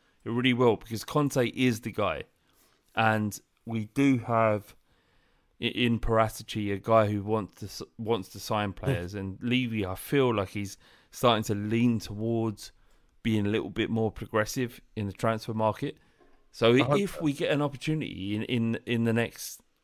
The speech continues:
Speaker 1: eighteen months to throw everything back in their faces, especially West Ham, Chelsea and Arsenal, imagine how great that's gonna feel.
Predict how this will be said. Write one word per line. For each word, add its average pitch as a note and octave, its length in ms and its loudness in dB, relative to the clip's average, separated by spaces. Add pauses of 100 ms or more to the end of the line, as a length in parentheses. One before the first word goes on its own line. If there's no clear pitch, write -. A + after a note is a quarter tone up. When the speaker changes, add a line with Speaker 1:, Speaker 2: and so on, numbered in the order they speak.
(180)
Speaker 1:
eighteen B2 360 2
months A2+ 520 -2 (540)
to - 80 -14
throw B2+ 600 2
everything C#3 540 -2
back A#2+ 380 -4
in G#2 120 -2
their G2 140 -2
faces, - 580 -4 (340)
especially F#3+ 400 -4
West D#3 300 2
Ham, B2+ 240 4
Chelsea A#2+ 340 -2
and A2 80 -4
Arsenal, - 420 -4 (1160)
imagine C#3+ 400 -4
how C3 180 -2 (100)
great C3 340 4
that's G2 220 -2
gonna G#2+ 200 -4
feel. F#2+ 360 -2